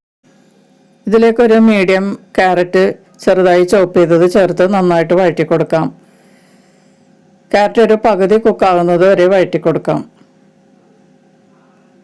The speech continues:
ഇപ്പോൾ ക്യാരറ്റൊക്കെ നല്ലതുപോലെ സോഫ്റ്റ് ആയിട്ടുണ്ട്. ഇനി ഇതിലേക്ക് ഒരു ചെറിയ ക്യാപ്സിക്കത്തിൻ്റെ പകുതി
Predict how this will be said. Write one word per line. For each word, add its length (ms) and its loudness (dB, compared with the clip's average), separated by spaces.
ഇപ്പോൾ 260 -2
ക്യാരറ്റൊക്കെ 560 0
നല്ലതുപോലെ 580 0
സോഫ്റ്റ് 380 0
ആയിട്ടുണ്ട്. 400 0
ഇനി 180 0
ഇതിലേക്ക് 440 0
ഒരു 220 0
ചെറിയ 280 2
ക്യാപ്സിക്കത്തിൻ്റെ 760 0
പകുതി 340 0